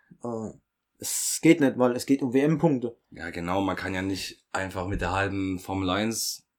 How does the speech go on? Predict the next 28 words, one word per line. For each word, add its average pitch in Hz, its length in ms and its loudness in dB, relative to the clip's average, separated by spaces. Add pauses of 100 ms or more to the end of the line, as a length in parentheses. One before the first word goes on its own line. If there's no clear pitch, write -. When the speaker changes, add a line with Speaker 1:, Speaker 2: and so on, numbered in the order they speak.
(140)
Speaker 2:
die 107 80 -4
Rennen 101 200 0
austragen. 90 500 -2
Speaker 1:
<laughs> - 140 4
Das - 260 0
geht 127 220 2
nicht. 110 140 -4
Speaker 2:
Also 95 220 -6
generell, 92 460 0
ich 98 100 -8
weiß, 92 180 -2
man 95 220 -2
zahlt 98 240 0
ja 95 80 2
auch 90 240 0 (440)
genügend 104 540 -2
Geld, 110 320 6
um 95 140 -6
sich 92 120 -12
das 92 160 -6
anzuschauen. 90 760 -4 (400)
Speaker 1:
Ja, 123 120 -4
noch 117 240 -4
dazu. - 360 -6 (280)
Speaker 2:
Ja. 90 300 -4
Speaker 1:
Erstens 123 440 -2
zum - 220 -8
Anschauen, 147 640 0